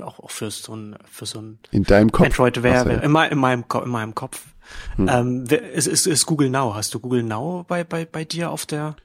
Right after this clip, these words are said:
Speaker 2: Ja, das,
Speaker 1: auf der
Speaker 2: das, äh, oh, ja klar, automatisch. Das ist dann,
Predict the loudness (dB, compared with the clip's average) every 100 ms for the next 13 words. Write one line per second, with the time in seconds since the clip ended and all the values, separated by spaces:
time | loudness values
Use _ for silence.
0 | _ 2 4 4 2 4 2 4 6 8
1 | 10 8 8 4 4 4 6 4 6 6
2 | 6 6 4 2 -12 -20 -20 -20 -2 0
3 | 2 4 6 6